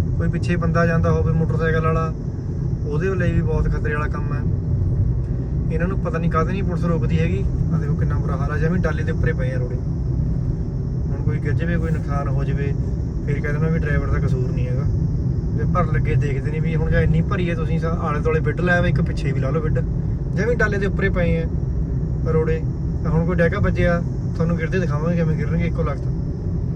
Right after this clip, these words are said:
ਤੋ ਇਹ ਸਭ ਨੂੰ ਚਾਹੀਦਾ ਵੀ ਆਪਣਾ, ਆਪਣਾ ਬਚਾਓ ਰੱਖੋ। ਇਹਨਾਂ ਦੇ ਥੋੜ੍ਹਾ ਪਿੱਛੇ ਹੀ ਰੱਖਿਆ ਕਰੋ। ਇਹ ਪੁਲਿਸ ਵਾਲਿਆਂ ਨੂੰ ਵੀ ਚਾਹੀਦਾ ਵੀ ਇਹਨਾਂ ਦਾ ਚਲਾਨ ਕੱਟ ਹੋਣਾ ਚਾਹੀਦਾ, ਜਿਹੜੇ ਇਹ ਕੰਮ ਕਰਦੇ ਆ। ਵੈਸੇ ਤਾਂ ਇੰਨਾ ਓਵਰਲੋਡ ਭਰ ਹੁੰਦਾ ਇਹਨਾਂ ਨੂੰ, ਹੈ ਉਹ ਨਹੀਂ, ਭਰ ਹੀ ਨਹੀਂ ਸਕਦੇ ਇਹ।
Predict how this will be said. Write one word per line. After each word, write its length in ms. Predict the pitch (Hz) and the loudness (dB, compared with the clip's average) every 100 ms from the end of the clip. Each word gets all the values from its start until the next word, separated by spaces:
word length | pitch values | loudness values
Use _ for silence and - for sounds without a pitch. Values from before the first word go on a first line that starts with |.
| - - - - - - | -2 -2 -2 0 2 2
ਤੋ 380 | - 440 - - - - - | 2 2 0 2 2 2 0
ਇਹ 560 | - - - - - - 131 - - - - - - | 0 0 2 2 2 0 -2 -2 -2 -2 0 2 2
ਸਭ 220 | - 160 180 | 2 0 0
ਨੂੰ 460 | 196 196 190 185 175 | 0 0 0 0 0
ਚਾਹੀਦਾ 440 | 160 160 170 175 - - - - - - - - | 0 2 2 0 -2 -4 -2 -2 -2 -2 -4 -2
ਵੀ 120 | 165 | 0
ਆਪਣਾ, 180 | 165 165 | 0 0
ਆਪਣਾ 220 | 160 165 | 0 0
ਬਚਾਓ 360 | 165 160 156 156 | 0 0 0 0
ਰੱਖੋ। 380 | 156 170 170 - - - 165 | -2 -2 -2 -2 -4 -4 -2
ਇਹਨਾਂ 140 | 165 | 0
ਦੇ 80 | 196 | 0
ਥੋੜ੍ਹਾ 200 | 180 202 | 0 0
ਪਿੱਛੇ 260 | - - 180 | 0 0 2
ਹੀ 40 | |
ਰੱਖਿਆ 220 | 170 170 | 2 0
ਕਰੋ। 260 | 165 180 180 - - - - - - - - - - | 0 0 -2 -4 -6 -6 -6 -6 -6 -6 -4 -4 -2
ਇਹ 100 | 156 | -2
ਪੁਲਿਸ 260 | 170 160 | -2 0
ਵਾਲਿਆਂ 140 | 170 175 | 2 2
ਨੂੰ 80 | 180 | 0
ਵੀ 60 | |
ਚਾਹੀਦਾ 280 | 180 170 175 | 2 2 2
ਵੀ 80 | 185 | 0
ਇਹਨਾਂ 140 | 190 | 0
ਦਾ 60 | 165 | 0
ਚਲਾਨ 240 | 170 165 | 2 2
ਕੱਟ 180 | 165 165 | 0 0
ਹੋਣਾ 160 | 160 160 | 0 2
ਚਾਹੀਦਾ, 300 | 156 127 - - - - - - | 0 0 -2 -2 -2 -2 -2 -2
ਜਿਹੜੇ 320 | - - 165 | -2 0 0
ਇਹ 60 | 156 | 0
ਕੰਮ 200 | 151 139 | -2 -2
ਕਰਦੇ 300 | 135 - - | -2 -2 0
ਆ। 60 | - - - - 151 | 0 0 0 -2 2
ਵੈਸੇ 240 | 156 156 | 2 2
ਤਾਂ 100 | 180 | 2
ਇੰਨਾ 180 | 175 180 | 2 2
ਓਵਰਲੋਡ 420 | 175 170 175 196 | 2 0 0 0
ਭਰ 140 | 202 190 | 2 2
ਹੁੰਦਾ 160 | 175 | 2
ਇਹਨਾਂ 120 | 180 180 | 2 2
ਨੂੰ, 120 | 175 | 4
ਹੈ 160 | 165 | 4
ਉਹ 80 | 160 | 4
ਨਹੀਂ, 140 | 165 165 | 2 0
ਭਰ 160 | 185 | 0
ਹੀ 60 | 175 | 0
ਨਹੀਂ 100 | 165 | 0
ਸਕਦੇ 280 | 160 151 | 0 0
ਇਹ। 140 | - | -2